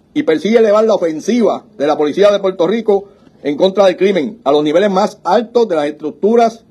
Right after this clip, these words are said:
que suplen material ilegal al bajo mundo y sostienen las prácticas delictivas en Puerto Rico. Aunque la mayoría de los imputados laboran de manera independiente,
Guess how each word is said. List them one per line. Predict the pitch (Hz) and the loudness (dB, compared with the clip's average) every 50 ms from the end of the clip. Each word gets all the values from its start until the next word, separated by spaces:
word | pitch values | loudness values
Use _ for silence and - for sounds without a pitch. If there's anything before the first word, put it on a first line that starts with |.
| _ _ _ _ _ _ _ _ _ _ - | _ _ _ _ _ _ _ _ _ _ -4
que | 151 151 147 | -2 -2 0
suplen | 170 190 202 214 220 208 | 2 2 2 2 2 2
material | 190 175 156 151 160 180 202 208 | 2 0 0 0 2 2 2 2
ilegal | 202 214 226 233 226 - | 4 4 2 2 2 0
al | 156 160 | 0 0
bajo | 180 202 214 208 | 2 2 2 2
mundo | 214 254 262 233 226 | 2 0 0 0 0
y | 185 | 0
sostienen | 160 143 - 170 190 208 208 | 0 -2 -2 0 0 0 0
las | 185 - | -2 -2
prácticas | - 180 190 190 - 196 202 190 185 | 0 -2 -2 -2 -2 -4 -4 -2 -2
delictivas | 156 156 147 160 180 202 185 143 131 - - | -4 -4 -4 -4 -2 0 0 -2 -2 -4 -8
en | 139 127 | -6 -4
Puerto | 120 147 147 - 143 | -2 -2 -2 -2 -2
Rico. | 135 160 175 - 107 - - - - _ _ _ _ _ - - - _ _ _ _ _ _ - - - | -2 -2 -2 -4 -6 -14 -14 -18 -20 _ _ _ _ _ -20 -20 -20 _ _ _ _ _ _ -20 -10 -6
Aunque | 131 143 151 160 | -4 -2 0 0
la | 156 | 0
mayoría | 160 160 165 196 233 | 2 2 2 4 4
de | 233 | 4
los | 233 247 | 4 2
imputados | - 220 196 196 208 226 226 | 0 -2 0 2 2 2 4
laboran | 202 185 185 214 220 233 | 2 2 2 2 2 2
de | 214 208 | 0 0
manera | 185 175 175 190 220 220 220 220 - | 0 0 0 2 2 2 0 -2 -4
independiente, | 185 180 180 160 170 165 160 156 151 147 175 196 202 190 - - 101 - | -6 -6 -2 0 0 0 0 -2 -4 -2 -2 -2 -2 -2 -4 -10 -14 -14